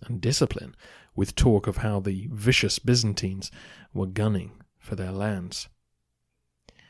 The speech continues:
If the political situation across the former caliphate had remained chaotic, it certainly would have been tempting for Roman leaders to consider further attacks. But that isn't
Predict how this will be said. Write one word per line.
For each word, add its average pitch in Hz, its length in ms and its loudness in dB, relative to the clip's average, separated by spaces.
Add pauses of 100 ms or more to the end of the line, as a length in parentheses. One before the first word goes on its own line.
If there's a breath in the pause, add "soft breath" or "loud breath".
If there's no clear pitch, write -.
(280 soft breath)
If 180 380 4
the - 120 -4
political 101 440 4
situation 95 760 -4 (460 soft breath)
across 170 500 4
the 139 100 0
former 120 260 2
caliphate 104 560 -2
had 104 240 -4
remained 113 640 4
chaotic, - 600 0 (540 soft breath)
it - 160 -6
certainly 127 460 4
would 127 160 6
have 117 100 0
been 104 180 0
tempting 202 540 0
for - 140 -4
Roman 98 360 0
leaders - 500 -4 (340)
to - 100 -12
consider 95 580 -4 (340)
further 92 380 -4
attacks. - 600 -6 (1000)
But 135 840 0
that 127 320 4
isn't 104 420 -2